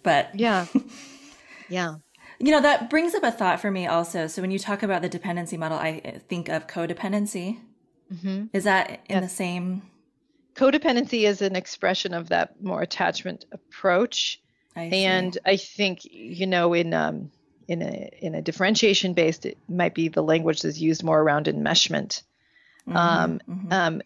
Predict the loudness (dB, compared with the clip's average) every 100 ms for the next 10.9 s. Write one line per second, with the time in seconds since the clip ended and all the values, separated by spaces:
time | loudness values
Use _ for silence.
0 | _ 2 2 4 4 2 0 -20 _ _
1 | -8 -8 -4 0 0 2 0 -4 -2 0
2 | 2 2 -2 _ _ _ _ -6 0 2
3 | 2 2 4 4 2 0 2 4 2 -2
4 | -6 -2 4 4 4 2 0 -6 -12 -16
5 | _ _ _ _ _ _ _ 2 4 2
6 | -2 -6 -2 0 0 -2 -2 -2 -4 -8
7 | _ _ _ _ -2 0 0 0 0 2
8 | 0 0 -4 0 2 2 0 0 -2 -2
9 | 2 4 4 2 -2 -4 -4 -4 0 2
10 | 2 2 -4 -2 0 0 0 -6